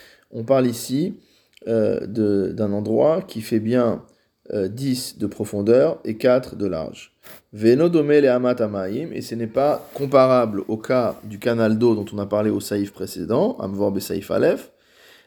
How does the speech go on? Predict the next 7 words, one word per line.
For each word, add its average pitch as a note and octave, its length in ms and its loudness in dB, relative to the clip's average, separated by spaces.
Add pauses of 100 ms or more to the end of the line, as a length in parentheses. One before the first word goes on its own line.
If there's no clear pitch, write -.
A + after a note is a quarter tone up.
des G2+ 80 -4
bechan F#3 380 2
kevan E3+ 320 0
shenichnas D3 540 -4
leshon C3+ 280 -2
hayam C3 280 2
bechatzer, G#2+ 600 0